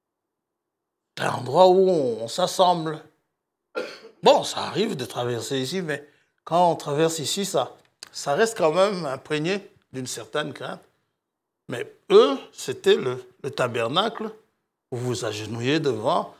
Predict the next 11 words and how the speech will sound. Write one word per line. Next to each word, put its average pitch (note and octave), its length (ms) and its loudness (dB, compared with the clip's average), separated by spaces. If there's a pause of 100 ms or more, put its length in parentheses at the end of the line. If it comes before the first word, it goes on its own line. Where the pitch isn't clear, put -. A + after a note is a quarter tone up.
(160)
vous B2+ 80 -8
faites D#3 280 -8
votre C3 260 -8
signe C#3+ 340 -8
de A2 60 -8
la G2 240 -12
croix, E3+ 380 -8 (500)
et D3 80 -4
puis C#3+ 160 -8
vous A2+ 100 -8
passez. - 360 -14